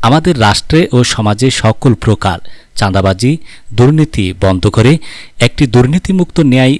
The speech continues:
ইনসাফ ভিত্তিক কল্যাণ রাষ্ট্র মানুষকে উপহার দেওয়ার জন্য বাংলাদেশ জামাতে ইসলামী কাজ করে যাচ্ছে। এ সময় দারস পেশ করেন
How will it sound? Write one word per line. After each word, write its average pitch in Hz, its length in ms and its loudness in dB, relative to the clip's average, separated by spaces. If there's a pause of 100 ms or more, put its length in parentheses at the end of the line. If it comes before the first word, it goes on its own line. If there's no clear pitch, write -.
ইনসাফ 107 440 -2
ভিত্তিক 110 360 0 (100)
কল্যাণ 113 420 2
রাষ্ট্র 104 480 -2 (320)
মানুষকে 98 400 0
উপহার 104 360 -2
দেওয়ার 92 320 0
জন্য 104 400 0 (340)
বাংলাদেশ 131 640 2 (180)
জামাতে 101 380 -2
ইসলামী 90 420 -4 (240)
কাজ 110 200 -2
করে 87 220 -4
যাচ্ছে। - 380 -2 (760)
এ 143 100 0
সময় 202 360 0
দারস 117 500 0
পেশ 156 240 -2
করেন 170 300 0